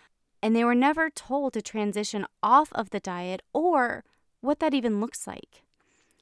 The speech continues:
You, you know you can't go back to the standard American diet and what you were doing before, but you don't know what else to do, so you stay on the diet that made you feel better. It makes sense. Therapeutic diets, as I define them, are these diets that are more restrictive in nature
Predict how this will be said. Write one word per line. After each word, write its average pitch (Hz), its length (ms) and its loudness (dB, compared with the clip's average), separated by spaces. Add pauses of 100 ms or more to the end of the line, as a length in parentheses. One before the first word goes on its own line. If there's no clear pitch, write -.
(120)
You, 262 100 -4
you 247 240 2
know 254 160 8
you 302 160 6
can't - 260 -8
go 220 140 -2
back 202 280 2
to 196 80 -14
the 190 100 -8
standard 202 440 -4
American 180 520 -6
diet 156 340 -6
and 165 180 -6
what 185 140 0
you 185 140 -6
were 180 100 -4
doing 165 320 -6
before, 156 580 -10 (360)
but 214 80 -2
you 240 100 0
don't 233 240 2
know 240 80 0
what 214 160 0
else 190 220 0
to 175 100 -14
do, 208 320 -2
so - 160 -6
you 214 140 -2
stay 226 260 -2
on 277 140 -2
the 294 80 -2
diet 180 340 -8
that - 140 -12
made 165 180 -6
you 165 80 -10
feel 165 220 -8
better. 214 400 -4 (360)
It 285 60 -8
makes 403 220 -2
sense. - 520 -4 (920)
Therapeutic 339 580 0
diets, 202 340 0
as 190 160 -10
I 202 220 -2
define 175 360 -2
them, 165 120 -6
are 180 140 -4
these 190 180 -6
diets 254 440 -6
that 208 120 -6
are 190 80 -4
more 202 300 0
restrictive 247 520 -6
in 247 160 -2
nature 151 500 -8